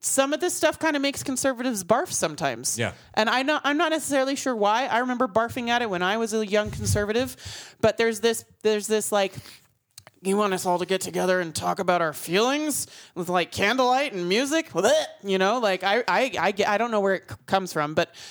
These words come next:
Speaker 1: but, but, but I think we could do grassroots conversations where you seek to educate yourself about the history of your country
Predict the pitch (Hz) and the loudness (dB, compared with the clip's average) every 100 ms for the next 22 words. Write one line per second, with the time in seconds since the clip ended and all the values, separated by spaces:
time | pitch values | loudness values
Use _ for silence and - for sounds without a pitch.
0 | - - - 190 190 - 175 202 196 190 | -2 0 0 0 0 -2 -2 0 0 0
1 | 240 226 214 202 170 190 160 185 190 196 | -4 -2 -2 -2 -2 -4 0 2 2 0
2 | 185 170 - 160 156 185 175 165 156 160 | -4 -2 -2 -2 0 -2 -2 -6 -2 0
3 | 160 156 - - - - 160 185 220 220 | 0 -4 -12 -18 -20 -18 -4 0 0 2
4 | 214 208 208 - - 185 - 185 - 175 | 0 0 -2 -4 -4 -4 -2 -2 0 0
5 | 165 185 160 160 156 196 208 - 160 143 | -2 -2 -4 -4 0 2 2 0 0 0
6 | 143 - 170 160 156 - 143 180 - 175 | -2 -4 -2 0 0 -2 -4 -4 -2 -2
7 | 156 151 151 175 190 208 - 151 143 151 | -2 -2 -2 0 0 0 -2 -2 -2 -4
8 | 143 | -4